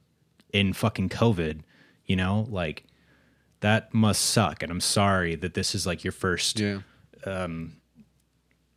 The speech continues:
Speaker 1: experience in the, in the real
Speaker 2: Experience,
Speaker 1: world, you know?
Speaker 2: yeah.
Speaker 1: Um,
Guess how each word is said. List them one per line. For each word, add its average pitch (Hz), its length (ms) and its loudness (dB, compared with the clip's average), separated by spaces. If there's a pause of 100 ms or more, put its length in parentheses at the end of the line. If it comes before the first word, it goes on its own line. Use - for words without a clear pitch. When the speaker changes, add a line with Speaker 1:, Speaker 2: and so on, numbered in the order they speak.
(260)
Speaker 1:
experience 117 520 4
in 107 100 4
the, 98 120 2
in 98 120 2
the 101 80 4
real 101 160 4
Speaker 2:
Experience, 120 140 4
Speaker 1:
world, 92 240 0
you 92 80 -2
know? 120 280 2 (460)
Speaker 2:
yeah. 104 280 2
Speaker 1:
Um, 85 260 -4